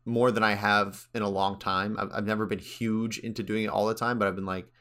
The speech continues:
kinda, you know, not tripping, but doing a little bit. And, and there's this kinda wavelength that I've been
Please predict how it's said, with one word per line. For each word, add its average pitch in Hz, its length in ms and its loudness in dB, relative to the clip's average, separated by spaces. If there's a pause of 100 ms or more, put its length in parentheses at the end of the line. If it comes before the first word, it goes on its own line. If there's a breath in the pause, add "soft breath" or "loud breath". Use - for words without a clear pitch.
(340)
kinda, 104 560 2
you 135 80 -6
know, 92 280 0 (800)
not - 200 -6
tripping, 113 480 2
but 101 100 -4
doing 104 160 -2
a 110 40 -2
little 131 180 0
bit. 135 180 2
And, 113 180 -2 (380 loud breath)
and 113 160 -2
there's 117 220 2
this 117 180 -2
kinda 117 220 0
wavelength 104 600 2
that 104 100 0
I've 98 160 2
been 95 280 -4